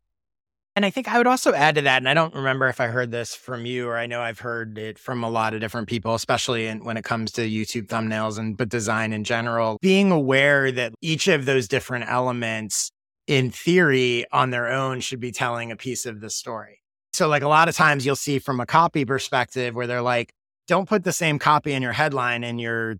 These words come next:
thumbnail." Those are two different opportunities to sort of convey, yes, they may be related messages, but two different messages. And I think that also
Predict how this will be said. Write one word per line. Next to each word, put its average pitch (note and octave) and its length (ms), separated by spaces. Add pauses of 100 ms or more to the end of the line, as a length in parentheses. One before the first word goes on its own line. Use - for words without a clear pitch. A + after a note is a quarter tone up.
thumbnail." A2+ 280 (340)
Those F#3+ 200
are G3 80
two - 280
different F#3 360
opportunities D3 920
to C#3+ 100
sort C#3 280
of C3 160
convey, C3+ 480
yes, C#3 300
they D3 120
may C3+ 140
be C3 100
related D3 440
messages, B2+ 500
but A2+ 120
two - 160
different A#2+ 280
messages. A2+ 580 (340)
And E3 120
I D#3 60
think D#3+ 240
that D#3 240
also C#3+ 640